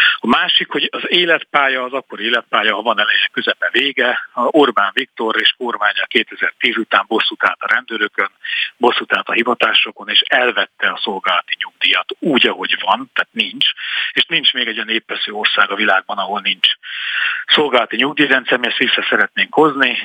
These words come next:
ö, úgy, hogy csak a hivatásosoknak és nyilván, ö, résznyugdíjjal korábban el lehessen menni, de alapvetően mindenkinek az érje meg, hogy amíg csak tud, maradjon. De ugye nem kell újra elmondanom, hogy körülbelül mennyire szeretnénk, hogyha a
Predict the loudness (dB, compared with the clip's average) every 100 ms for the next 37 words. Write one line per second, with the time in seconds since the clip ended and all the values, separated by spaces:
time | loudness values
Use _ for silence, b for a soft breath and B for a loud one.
0 | -4 0 2 2 2 4 0 2 -2 -2
1 | -8 -8 0 0 2 2 2 -2 -4 -8
2 | -10 -2 -2 -2 -6 -6 -4 -4 _ B
3 | B _ _ -2 2 4 4 2 -2 -8
4 | -4 0 2 2 0 _ _ _ 2 4
5 | 4 2 -2 -2 0 0 0 0 -2 -4
6 | -6 -6 -6 -4 0 2 2 0 -4 -2
7 | -2 -2 -4 -4 -2 -2 -2 -2 0 0
8 | 2 2 2 2 0 0 -2 -2 -2 -4
9 | -2 -2 -2 -2 -8 -8 -12 B B B
10 | _ -2 2 2 2 0 -2 B B B
11 | B _ -2 0 0 0 -4 -6 -2 0
12 | 0 -2 -6 -6 -2 -2 2 2 4 4
13 | 2 2 -2 -4 0 0 0 -2 -4 0
14 | 0 0 -4 -6